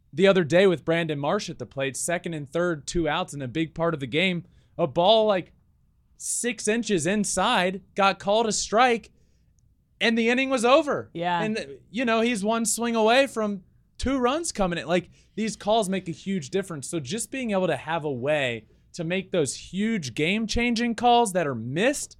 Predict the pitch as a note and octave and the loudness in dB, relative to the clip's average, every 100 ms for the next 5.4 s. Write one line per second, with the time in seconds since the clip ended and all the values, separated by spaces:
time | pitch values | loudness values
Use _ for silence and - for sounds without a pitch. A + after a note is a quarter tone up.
0 | - F3+ F3+ F3+ F3 - - - G3+ B2 | -10 -8 -6 -8 -10 -16 -20 0 2 2
1 | - - - F#3 D3 - D3+ E3+ F#3+ A3 | -2 -18 -2 -2 -2 -6 -2 2 4 2
2 | - E3+ F3 C3 A#2 A2 A#2+ F3 E3+ D#3+ | -2 -4 -4 -4 -2 -2 -2 -4 -6 -4
3 | C#3 F3 E3 D#3 C3 B2+ C3+ - C3+ B2 | 0 0 0 -2 -2 -4 -4 -6 -6 -4
4 | G2+ F#2 - _ B2+ B2+ G#2 - _ - | -6 -8 -12 _ -10 -8 -10 -16 _ -16
5 | C#3+ A2 D#3 | -14 -12 -14